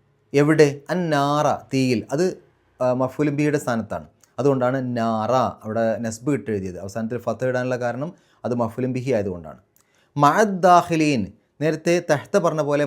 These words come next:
മഅ എന്നുള്ളതും ലർഫ് മെക്കാനാണ്, ഒരു സ്ഥാനത്തെ സൂചിപ്പിക്കുന്ന പദമാണ്. അപ്പോൾ മഅ എന്നുള്ളതിൻ്റെ കൂടെ വരുന്ന ആ ഒരു ഇസ്മ് മഅദ് ദാഖിലീൻ, ആ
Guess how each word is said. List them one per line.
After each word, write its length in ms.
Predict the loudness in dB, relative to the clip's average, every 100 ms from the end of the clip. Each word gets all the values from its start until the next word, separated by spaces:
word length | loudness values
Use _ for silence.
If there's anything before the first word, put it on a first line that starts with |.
| 0
മഅ 240 | -2 0 0
എന്നുള്ളതും 380 | 0 -4 -4 -6 -10 _ 0
ലർഫ് 280 | 2 2 -2 -4
മെക്കാനാണ്, 500 | -2 -2 0 -2 -8 _ -12
ഒരു 80 | -6
സ്ഥാനത്തെ 420 | -2 -2 -2 -4 -4
സൂചിപ്പിക്കുന്ന 480 | -4 -6 -8 -8 -6 -4
പദമാണ്. 240 | -6 -8 _ _ _ _ _ _ 2
അപ്പോൾ 200 | 6 6 4 0
മഅ 240 | 4 4 4
എന്നുള്ളതിൻ്റെ 560 | 2 2 2 0 0 -4 -4 -2
കൂടെ 260 | 2 4 4
വരുന്ന 300 | 4 2 0 0 -2 -2
ആ 40 | 0
ഒരു 160 | 2 2 0 -2
ഇസ്മ് 260 | -6 -8 -6 -4
മഅദ് 280 | -4 -2 0
ദാഖിലീൻ, 400 | 0 0 -6 -6 -10 _
ആ 60 | -4